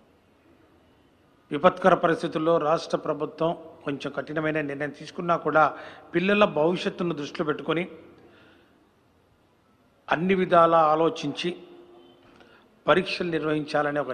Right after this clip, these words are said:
నిర్ణయాన్ని తీసుకున్న నేపథ్యంలో దీన్ని రాజకీయం చేయాలని,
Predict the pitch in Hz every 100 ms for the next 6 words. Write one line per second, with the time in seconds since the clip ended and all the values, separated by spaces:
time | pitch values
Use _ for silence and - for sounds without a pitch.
0 | 120 127 151 156 147 131 - - - _
1 | - - - 156 - 147 135 135 151 139
2 | 139 160 220 - - - - - - -
3 | 139 190 202 208 160 156 170 170 185 185
4 | 180 175 - 156 156 156 151 156